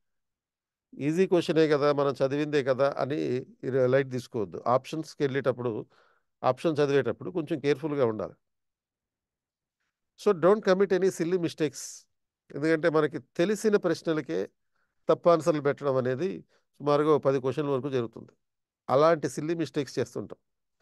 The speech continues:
కాబట్టి తెలిసిన దానికి తప్ప, తప్పు ఆన్సర్ పెడితే ఇక తెలియని దానికి తప్పు ఆన్సరే పెడతాం.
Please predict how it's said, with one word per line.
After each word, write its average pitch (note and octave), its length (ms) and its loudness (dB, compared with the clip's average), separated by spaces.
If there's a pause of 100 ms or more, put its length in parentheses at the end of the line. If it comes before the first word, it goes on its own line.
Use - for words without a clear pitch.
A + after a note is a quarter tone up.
(320)
కాబట్టి D#3 360 0 (140)
తెలిసిన D3+ 460 -2
దానికి D#3 420 2
తప్ప, C#3+ 360 0
తప్పు C3 260 -2
ఆన్సర్ B2 300 0
పెడితే A2+ 300 -4 (680)
ఇక D#3 160 2
తెలియని E3 300 0
దానికి F3 240 6
తప్పు D3 260 2
ఆన్సరే D3+ 280 2
పెడతాం. D3+ 300 0